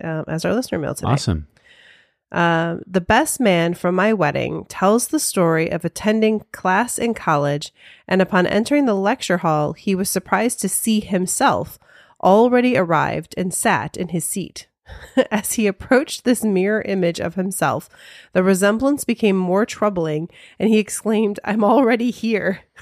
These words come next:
Speaker 1: <laughs> How freaky would that
Speaker 2: <laughs>
Speaker 1: be?
Speaker 2: Yeah, right?
Speaker 1: This quote-unquote doppelganger turned out to be a rather nice guy, and soon they were fast friends and roommates. I,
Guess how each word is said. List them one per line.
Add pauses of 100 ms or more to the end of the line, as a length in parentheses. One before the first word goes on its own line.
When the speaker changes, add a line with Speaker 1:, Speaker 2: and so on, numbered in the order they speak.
(640)
Speaker 1:
<laughs>
How
freaky
would
that
Speaker 2:
<laughs>
Speaker 1:
be?
Speaker 2:
Yeah,
right? (560)
Speaker 1:
This
quote-unquote
doppelganger
turned
out
to
be
a
rather
nice
guy, (320)
and
soon
they
were
fast
friends
and
roommates. (600)
I,